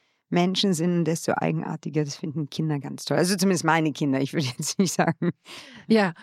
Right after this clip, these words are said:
Speaker 2: okay, Marvi, wir haben eine Alternative zu den ganzen Instagram-Wahnsinnigkeiten gefunden, die wir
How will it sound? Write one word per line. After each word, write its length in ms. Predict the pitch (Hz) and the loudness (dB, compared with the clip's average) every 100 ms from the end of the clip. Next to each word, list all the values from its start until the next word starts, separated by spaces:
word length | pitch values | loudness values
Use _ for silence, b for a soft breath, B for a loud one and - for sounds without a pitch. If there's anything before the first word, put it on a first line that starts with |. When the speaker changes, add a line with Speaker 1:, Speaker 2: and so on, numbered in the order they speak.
| B | B
Speaker 2:
okay, 340 | 226 254 202 - | 0 2 0 2
Marvi, 300 | 208 214 208 | 2 2 2
wir 140 | 214 | 2
haben 200 | 196 214 | 4 2
eine 200 | 214 208 | 4 4
Alternative 800 | 196 214 202 190 214 - 233 214 | 4 2 0 2 0 4 4 4
zu 140 | - 208 | 0 0
den 160 | 202 | 2
ganzen 320 | 202 208 - 202 | 2 0 -2 0
Instagram-Wahnsinnigkeiten 2250 | 196 - - 180 180 180 175 185 180 165 175 202 196 190 - - - 185 180 208 208 208 | 0 -2 0 2 2 0 -2 0 2 2 0 2 2 0 -14 -12 -2 0 0 0 2 2
gefunden, 640 | 208 190 185 185 190 233 349 _ _ | 0 0 2 0 2 0 -2 _ _
die 280 | 202 202 190 - | 2 2 2 0
wir 360 | 196 185 170 | 0 2 0